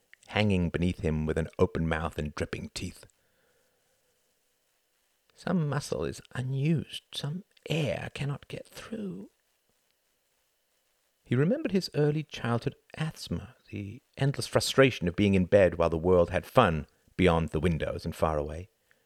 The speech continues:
He recalled Tom's face as he rose from the backyard trench almost twenty years before, his face flushed with triumph,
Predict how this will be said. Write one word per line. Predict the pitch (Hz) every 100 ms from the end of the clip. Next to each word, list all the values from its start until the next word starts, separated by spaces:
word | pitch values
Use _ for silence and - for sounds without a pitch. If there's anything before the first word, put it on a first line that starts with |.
| _ _ _ _ _ _ _ _ _ _
He | 95
recalled | 92 - 131 151 160 - -
Tom's | - 139 151 107 - -
face | - 85 82 - -
as | -
he | 92
rose | 85 85 82 80 80
from | - 85
the | 78
backyard | 85 85 - 90 82 82
trench | - 87 87 - - -
almost | 87 82 - -
twenty | - - 151 - 151
years | 123 117 101 -
before, | 98 - - 131 113 _ _ _ _ _ _
his | 95 -
face | 101 95 -
flushed | - 95 - - 98
with | -
triumph, | - 110 92 82